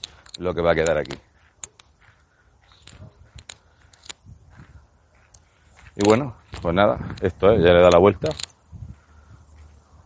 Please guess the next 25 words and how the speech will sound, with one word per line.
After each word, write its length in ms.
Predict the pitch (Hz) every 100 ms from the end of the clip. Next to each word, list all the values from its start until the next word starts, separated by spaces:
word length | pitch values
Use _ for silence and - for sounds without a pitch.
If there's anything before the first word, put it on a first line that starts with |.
| - - - _ _ _ - -
Ya 120 | 90 90
me 100 | 82
puedo 200 | 87 87
quedar 160 | 85
un 120 | 85
rato, 380 | 82 92 110 113 -
que 80 | 80
hasta 140 | 80
las 160 | 80 80
seis 200 | 92 82
no 80 |
empieza. 320 | 80 95 95 120
Así 1120 | - - - - - - - - - - 90
que 80 | 85
voy 80 | 85
a 20 |
ver 80 | 82
si 100 | 85
saludo 260 | 85 85
a 40 | 85
unos 160 | 82
amiguetes 360 | 78 76 80 73
que 60 | 80
he 100 | 85
visto. 260 | 117 113